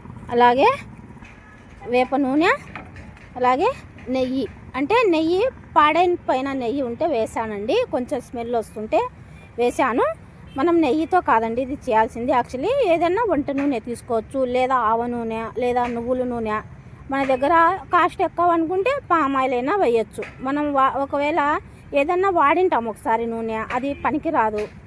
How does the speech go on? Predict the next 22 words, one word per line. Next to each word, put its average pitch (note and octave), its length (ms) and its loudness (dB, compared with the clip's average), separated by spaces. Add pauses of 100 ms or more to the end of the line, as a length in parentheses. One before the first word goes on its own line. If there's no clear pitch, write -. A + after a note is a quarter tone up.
(120)
నల్లగా C4+ 320 0
అయిపోయిందో A#3 500 -4 (920)
చెడిపోయి F4+ 360 2
ఉంటుంది A#3 320 0
కదా, A#3+ 160 2 (380)
అటువంటి F4+ 480 0
నూనె C4 300 -2
కూడా C4+ 180 0 (100)
మనము A#3+ 280 -2 (640)
వాడుకోవచ్చు. A#3+ 680 0 (1000)
ఇది G4 100 -2 (100)
కరగాలంటే F#4+ 580 4 (120)
కోడిగుడ్డే D4+ 460 2 (100)
వేయాలంటే, C4 520 2 (140)
లేదండి C#4+ 420 2 (280)
శనగపిండి B3+ 560 -4
కూడా C4+ 120 2 (120)
వేయచ్చు. A3 360 -2 (160)
శనగపిండి B3+ 560 -4
వేసినా A3 320 -6 (120)
కూడా C4 180 0 (480)
కరుగుతుంది C#4+ 520 -2